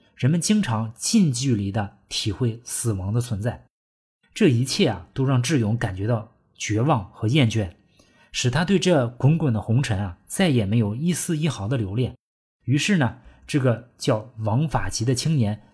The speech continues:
就和兄长王孝斌，法号叫慧心，一起在云门寺出家。从此以后啊，人们尊称智勇为勇禅师，称慧心呢为心禅师。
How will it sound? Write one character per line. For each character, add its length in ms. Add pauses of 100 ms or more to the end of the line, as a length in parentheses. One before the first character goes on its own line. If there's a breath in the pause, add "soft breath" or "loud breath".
就 140
和 120
兄 300
长 360
王 200
孝 240
斌， 240 (320)
法 240
号 100
叫 120
慧 200
心， 340 (280 soft breath)
一 140
起 240
在 400
云 200
门 240
寺 200
出 160
家。 300 (640)
从 200
此 220
以 80
后 160
啊， 220 (260 soft breath)
人 160
们 180
尊 300
称 300
智 240
勇 320
为 380
勇 340
禅 240
师， 340 (340 soft breath)
称 200
慧 240
心 260
呢 200 (180 loud breath)
为 340
心 320
禅 220
师。 300